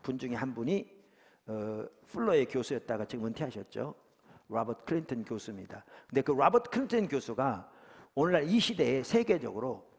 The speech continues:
영성가로서 교회를 귀하게 인도하고 있는 세 사람을 뽑는데 그 중에 한 분이 달라스 윌라드 박사입니다. 그 달라스 윌라드 박사가,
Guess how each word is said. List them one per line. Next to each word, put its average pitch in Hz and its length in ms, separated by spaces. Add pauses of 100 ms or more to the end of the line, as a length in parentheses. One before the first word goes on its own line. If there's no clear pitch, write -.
영성가로서 147 1160 (720)
교회를 127 480 (160)
귀하게 180 420
인도하고 127 520
있는 117 160
세 226 180
사람을 131 340
뽑는데 127 400
그 135 140
중에 139 140
한 127 160
분이 143 240
달라스 117 400
윌라드 107 240
박사입니다. 101 500 (2750)
그 170 120
달라스 226 380
윌라드 240 340
박사가, 151 760